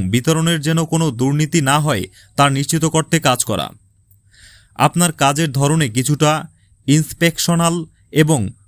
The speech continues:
প্রশাসনিক দায়িত্ব থাকে। আর হ্যাঁ, মাঝে মাঝে কিছু ভ্রাম্যমাণ অভিযানেও যেতে হতে পারে,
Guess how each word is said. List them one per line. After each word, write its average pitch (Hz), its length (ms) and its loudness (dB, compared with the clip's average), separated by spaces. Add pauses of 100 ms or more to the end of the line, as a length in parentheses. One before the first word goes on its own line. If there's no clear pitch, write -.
প্রশাসনিক 165 600 0
দায়িত্ব 127 340 0
থাকে। 135 320 -2 (460)
আর 143 160 4
হ্যাঁ, 139 260 0 (400)
মাঝে 135 320 2
মাঝে 165 280 0
কিছু 160 320 0 (540)
ভ্রাম্যমাণ 160 640 0 (380)
অভিযানেও 165 560 2
যেতে 139 260 0
হতে 143 220 -2
পারে, 98 280 0